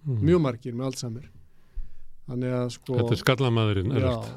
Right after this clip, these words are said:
Speaker 2: ég held að það gæti
Speaker 1: Nei, ég, ef þú
Speaker 2: örugglega
Speaker 1: segir þetta, þá bara, ég held að við fáið skallað boltan eins mikið svo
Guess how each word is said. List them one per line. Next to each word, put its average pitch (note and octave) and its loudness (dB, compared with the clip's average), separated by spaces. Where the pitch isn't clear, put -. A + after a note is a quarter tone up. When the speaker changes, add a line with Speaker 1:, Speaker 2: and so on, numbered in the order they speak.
Speaker 2:
ég C3+ -4
held D3+ -4
að C#3+ -2
það D3+ -4
gæti D3 -2
Speaker 1:
Nei, G#2 6
ég, G#2 2
ef G#2+ 2
þú G2+ 4
Speaker 2:
örugglega G#2 2
Speaker 1:
segir B2 4
þetta, D3 -2
þá A2 0
bara, G2+ 0
ég G#2 2
held G#2+ -2
að A2 2
við - -2
fáið C3+ 0
skallað E3+ 0
boltan D#3 2
eins A#2+ 2
mikið C#3+ 2
svo C3 0